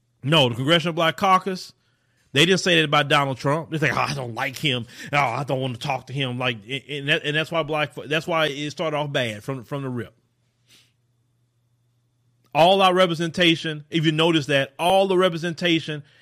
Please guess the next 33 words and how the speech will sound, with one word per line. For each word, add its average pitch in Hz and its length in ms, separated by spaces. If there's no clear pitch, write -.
is, 151 140
is 147 160
civil 170 240
rights 147 260
generation. 123 600
All 147 280
of 101 120
'em. 87 120
If 143 140
you 190 100
wanna 202 220
see 208 180
the 151 120
change 180 440
in 160 80
black 165 240
America, 170 580
you 165 120
must 143 480
get 143 200
'em 123 160
all 127 300
out 135 500
and 139 160
replace 180 500
them. 110 340
Replace 180 480
them 151 160
at 135 100
least 170 320
at 139 140
the 123 100
oldest, 185 600